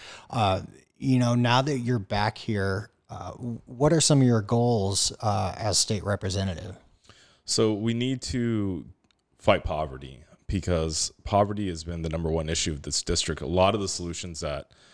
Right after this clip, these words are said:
Speaker 2: my Democratic opponents were putting forth were lofty, they were idealistic, but they had no real merit, because there was no, I,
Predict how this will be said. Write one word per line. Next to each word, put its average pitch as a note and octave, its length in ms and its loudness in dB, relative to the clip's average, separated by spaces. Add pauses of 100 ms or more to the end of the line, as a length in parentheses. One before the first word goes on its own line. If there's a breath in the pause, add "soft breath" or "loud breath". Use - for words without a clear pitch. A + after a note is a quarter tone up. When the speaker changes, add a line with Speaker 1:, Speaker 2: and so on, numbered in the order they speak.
(300 soft breath)
Speaker 2:
my D#2+ 300 0
Democratic E2 560 -4
opponents E2+ 600 -6
were D2+ 100 -8
putting D#2+ 240 -2
forth D#2+ 580 0
were E2 520 -2
lofty, E2+ 580 0
they D2 80 -4
were D2 140 0
idealistic, D#2+ 800 -2
but F2 140 -6
they F2 120 0
had F2 260 0
no F#2+ 260 0
real F2 280 -4
merit, D#2 480 -2
because D#2 380 -2
there D#2+ 100 -2
was D#2 260 -4
no, F2 360 0
I, E2+ 240 -4